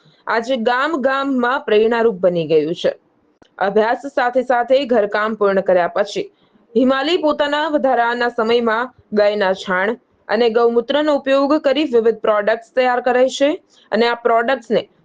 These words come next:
ઓનલાઈન તેમજ ઓફલાઈન વેચાણ દ્વારા તે મહિને પંદર હજાર થી લઈ સત્તર હજાર રૂપિયાની આવક મેળવી રહી છે. આટલી નાની ઉંમરે પોતાની મહેનત અને સર્જનશીલતાથી હિમાલી આત્મનિર્ભર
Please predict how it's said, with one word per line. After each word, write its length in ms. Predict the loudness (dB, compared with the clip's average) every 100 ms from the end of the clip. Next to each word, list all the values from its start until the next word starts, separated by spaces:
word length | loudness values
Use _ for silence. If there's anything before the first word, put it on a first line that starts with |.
| -4
ઓનલાઈન 460 | -2 0 0 0 -4 -8 -2
તેમજ 300 | 0 0 0
ઓફલાઈન 560 | -2 -2 0 0 -2 0
વેચાણ 480 | 0 0 -2 -2 0
દ્વારા 360 | -2 -2 -2 -4 _ -2
તે 80 | 0
મહિને 440 | 2 2 2 0
પંદર 440 | -2 -4 -2 -2
હજાર 440 | 0 0 0 0 0
થી 140 | -2
લઈ 280 | 0 0 0
સત્તર 280 | -4 -2 0
હજાર 380 | 0 0 0 0
રૂપિયાની 500 | -2 -2 0 0 -2
આવક 400 | -2 -2 -2 0
મેળવી 300 | 2 2 2
રહી 260 | 0 0 -6
છે. 220 | -6 -8 _ _ _ _ _ _ -6
આટલી 240 | -2 0
નાની 340 | 0 0 0 0
ઉંમરે 380 | 0 0 0
પોતાની 400 | 0 0 0 0
મહેનત 440 | 0 0 0 0 -2 _ _ _
અને 200 | -2 0
સર્જનશીલતાથી 1120 | 0 2 2 2 0 0 0 0 -4 -4 -8 -12 _ -4
હિમાલી 400 | 0 0 0 -2
આત્મનિર્ભર 840 | -2 -2 -2 0 0 0 0 -2